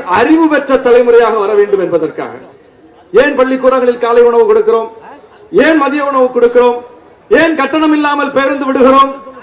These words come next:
ஏன் பெண்களை முன்னேற்ற வேண்டும் என்று மாதம் ஆயிரம் ரூபாய் கொடுக்கிறோம்? விமன் எம்பவர்மெண்ட், கல்வி முன்னேற்றம், தொழில் முன்னேற்றம்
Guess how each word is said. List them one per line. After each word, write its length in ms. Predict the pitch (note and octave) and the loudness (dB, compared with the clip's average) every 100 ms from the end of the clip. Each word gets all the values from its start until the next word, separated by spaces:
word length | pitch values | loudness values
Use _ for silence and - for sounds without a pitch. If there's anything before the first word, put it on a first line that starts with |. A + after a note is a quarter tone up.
| - - G3 D#4+ | -20 -10 -2 0
ஏன் 160 | F4 C#4+ | 0 0
பெண்களை 340 | D4 E4 E4 E4 | 2 2 2 0
முன்னேற்ற 360 | D4 D#4+ D#4+ D#4+ D#4 | 2 2 0 -2 -2
வேண்டும் 240 | D#4 D4+ | -2 -2
என்று 180 | D4+ D4+ C4 - - | -2 -2 -2 -4 -2
மாதம் 320 | C#4+ E4 D#4+ D4 | 0 2 2 2
ஆயிரம் 280 | D#4+ D#4 D#4 | 0 0 0
ரூபாய் 260 | D#4 D#4 D4+ | 0 0 -2
கொடுக்கிறோம்? 460 | D4+ D4+ D4+ D4+ D4+ - - - _ - | -2 -2 0 0 -2 -12 -20 -20 _ -4
விமன் 320 | C4+ E4 F4 E4+ | 0 2 4 2
எம்பவர்மெண்ட், 680 | E4 E4+ E4 D#4 E4 D#4 F#3 D3+ - - G#3 - - - _ - - - _ - _ - _ _ B3+ | 2 0 0 0 0 0 -2 -4 -16 -20 -20 -20 -20 -20 _ -20 -20 -20 _ -20 _ -20 _ _ -2
கல்வி 400 | D#4+ F4+ F4 E4+ C#4 - - | 2 4 4 4 0 -8 -2
முன்னேற்றம், 640 | C4+ E4+ E4+ E4 D#4+ D4+ G#3+ D#3+ - - - B3+ | 0 2 2 0 0 0 -4 -12 -20 -20 -4 2
தொழில் 320 | E4+ F#4 F4 | 4 4 4
முன்னேற்றம் 580 | E4 E4+ E4 D#4+ D#4 D#4+ | 2 2 0 0 -2 -2